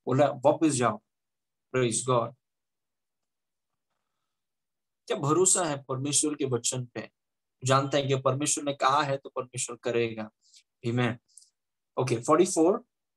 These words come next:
सातवीं बार उसने कहा, "देख, समुद्र में से मनुष्य का हाथ सा एक छोटा बादल उठ रहा है।" एलिया ने कहा, "अहाब के पास जाकर कह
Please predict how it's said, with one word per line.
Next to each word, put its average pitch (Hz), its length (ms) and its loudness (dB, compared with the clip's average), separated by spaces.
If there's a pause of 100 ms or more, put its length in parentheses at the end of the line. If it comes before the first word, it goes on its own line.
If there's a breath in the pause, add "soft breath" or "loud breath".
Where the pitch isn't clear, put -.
(680)
सातवीं 214 600 4
बार 190 200 8
उसने 180 260 2
कहा, 131 260 0
"देख, 139 380 -2 (140)
समुद्र 269 640 6
में 180 180 -2
से 214 180 2
मनुष्य 196 600 -2
का 160 140 -4
हाथ 170 440 2
सा - 260 0
एक 190 120 -10 (100)
छोटा - 580 -4
बादल 170 720 2
उठ 185 200 -2
रहा 143 260 2
है।" 131 320 -4 (440)
एलिया 139 240 2
ने 160 120 -2
कहा, 135 400 -2 (220)
"अहाब 151 460 4
के 214 80 -4
पास 175 480 0
जाकर 156 420 0
कह 147 360 0